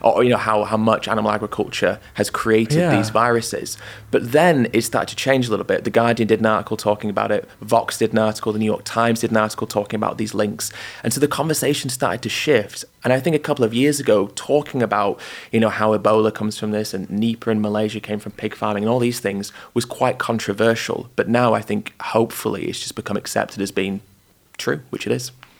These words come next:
Speaker 2: I love the idea that there's some journalists at the Daily Mirror and you're talking about zoonotic spillover and they say it's fake news. And it's
Speaker 1: Yeah.
Speaker 2: like, oh my God.
Speaker 1: Yeah.
Speaker 2: Oh my God.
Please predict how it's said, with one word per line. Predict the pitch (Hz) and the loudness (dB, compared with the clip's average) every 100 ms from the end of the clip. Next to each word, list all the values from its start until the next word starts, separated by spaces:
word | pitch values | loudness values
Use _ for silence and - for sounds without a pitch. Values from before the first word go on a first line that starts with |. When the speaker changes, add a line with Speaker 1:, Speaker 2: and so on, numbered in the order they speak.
| _ - | _ 2
Speaker 2:
I | |
love | 156 185 170 | 4 4 4
the | 156 | 4
idea | 135 123 147 139 | 4 6 6 6
that | 120 | 4
there's | 117 113 | 2 2
some | 127 120 | 2 4
journalists | 139 143 127 - | 6 6 4 2
at | 117 | 2
the | 120 | 2
Daily | 113 | 4
Mirror | 113 113 110 | 2 4 4
and | 104 110 110 107 107 120 | 4 2 2 2 2 0
you're | |
talking | 117 143 | 2 2
about | 117 | 2
zoonotic | 110 120 107 135 - | 4 2 2 -4 0
spillover | 131 117 107 | 4 4 4
and | 107 | 2
they | 104 | 2
say | - 110 | 2 0
it's | - | 0
fake | - 107 - | -2 -2 0
news. | 113 101 98 | 0 2 0
And | 104 | 0
it's | 127 | 2
Speaker 1:
Yeah. | 104 | 4
Speaker 2:
like, | 104 - - _ _ _ - | 4 0 -14 _ _ _ -20
oh | - - - | -18 -16 -14
my | 104 101 | -12 -10
God. | - - 113 - - | -8 -8 -6 -8 -10
Speaker 1:
Yeah. | 110 107 107 123 | -6 -4 -4 -6
Speaker 2:
Oh | 123 135 120 | -8 -6 -4
my | 110 107 | -4 -6
God. | - 110 110 | -6 -4 -4